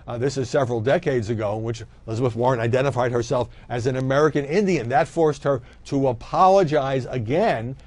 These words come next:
uh, and has kind of overshadowed her launch. When you think of Elizabeth Warren now, uh, rather than thinking of the longtime consumer advocate or what she's done, uh,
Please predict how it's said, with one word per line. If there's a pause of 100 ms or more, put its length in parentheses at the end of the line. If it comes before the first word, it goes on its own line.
(180)
uh,
and
has
kind
of
overshadowed
her
launch.
When
you
think
of
Elizabeth
Warren
now, (260)
uh,
rather
than
thinking
of
the
longtime
consumer
advocate
or
what
she's
done, (340)
uh,